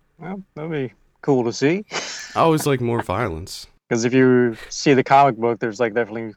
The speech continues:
Speaker 1: he's, he's really <laughs> violent. I mean, when, when you see the cuts, you see the blood flow. <laughs>
Speaker 2: Oh, yeah.
Speaker 1: But
Speaker 2: And
Speaker 1: I
Speaker 2: I mean
Speaker 1: guess you can't show that in a P G thirteen movie.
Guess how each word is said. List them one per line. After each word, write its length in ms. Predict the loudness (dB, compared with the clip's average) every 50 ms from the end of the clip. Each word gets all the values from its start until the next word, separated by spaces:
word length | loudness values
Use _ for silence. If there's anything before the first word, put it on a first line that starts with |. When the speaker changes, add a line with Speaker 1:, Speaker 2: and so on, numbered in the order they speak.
| _ _ _
Speaker 1:
he's, 320 | -4 -2 -2 -4 -6 -12
he's 260 | -12 -8 -8 -8 -8
really 1120 | -8 -6 -6 -4 -2 0 2 4 4 6 6 4 4 2 2 0 -2 -2 -2 -4 -4 -4 -2
<laughs> 20 | -2
violent. 760 | -2 -2 -2 -2 -2 -4 -4 -6 -8 -8 -8 -8 -2 0
I 60 | 2 2
mean, 320 | 4 2 0 0 -4 -6
when, 100 | -8 -10
when 140 | -10 -10 -10
you 60 | -10
see 100 | -8 -8
the 100 | -8 -8
cuts, 340 | -4 0 0 0 0 0 -4
you 80 | -8 -8
see 120 | -6 -8 -8
the 60 | -8
blood 320 | -8 -8 -6 -4 -4 -4 -6
flow. 540 | _ -6 -6 -6 -6 -8 -10 -14 -14 -14 -14 -14 -16 -12
<laughs> 160 | -12 -6 -4
Speaker 2:
Oh, 60 | -2
yeah. 260 | -2 -2 -2 -4 -8 -14 -18 _ _ _ _ _ _ _ _ 2
Speaker 1:
But 160 | 4 6 6
Speaker 2:
And 80 | 6
Speaker 1:
I 40 | 6
Speaker 2:
I 20 | 4
mean 220 | 4 4 4 2 2
Speaker 1:
guess 100 | 0 -6
you 60 | -14 _
can't 540 | -10 -4 -4 -4 -4 -4 -8 -16 -20 -20 -20 _ -20 -20 -6
show 160 | -2 -2 0 0 -2
that 160 | -2 -2 -2
in 100 | 0 0
a 200 | -2 -4 -6 -8 -12 _ _ _ _
P 100 | -8 -8
G 120 | -6 -6 -6
thirteen 300 | -8 -8 -10 -10 -12 -14
movie. 160 | -14 -16